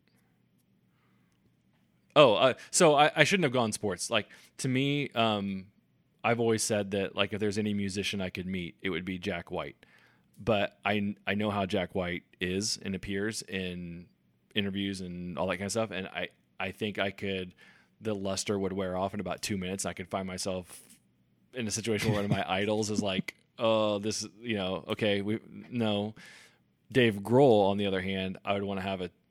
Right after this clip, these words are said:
Speaker 1: two-hour beer conversation with. I feel like that would be a blast. It'd be fun. So if I take it out of the sports world and bring it into music, that's always been my, my analogy there is, like,
Speaker 2: Yeah, I, I didn't mean you for you to stay in sports. I was just looking for the, for the who.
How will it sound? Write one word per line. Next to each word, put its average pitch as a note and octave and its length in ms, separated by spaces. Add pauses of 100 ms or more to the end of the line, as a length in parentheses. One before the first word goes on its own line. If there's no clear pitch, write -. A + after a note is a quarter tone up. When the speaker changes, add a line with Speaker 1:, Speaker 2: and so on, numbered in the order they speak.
(440)
Speaker 1:
two-hour F#2 580
beer F2+ 260
conversation D#2 580
with. - 60 (100)
I F#2+ 80
feel A2+ 140
like F#2 240
that F#2 160
would F#2+ 100
be F2+ 440 (120)
a G2+ 60
blast. F2+ 400
It'd F2+ 80
be E2+ 100
fun. D#2 300
So F#2 160
if F#2 100
I G#2+ 60
take A#2+ 160
it A#2 120
out B2 140
of A#2 80
the G#2 60
sports G2+ 340
world F#2 140
and F#2+ 80
bring F#2+ 140
it D#2 100
into F#2+ 180
music, F2+ 280
that's G2 200
always F#2+ 200
been F2+ 120
my, F2 300 (140)
my F2+ 180
analogy D#2+ 500
there - 280
is, - 180
like, - 200 (840)
Speaker 2:
Yeah, A#2 180
I, A2+ 140
I - 40
didn't C3 260
mean A#2+ 220
you B2+ 120
for B2+ 140
you A#2+ 60
to A#2 60
stay C3 200
in B2 100
sports. B2 380
I A#2 60
was A2 100
just - 180
looking A#2+ 260
for A#2 140
the, A2 220
for B2 140
the A#2 80
who. C3 280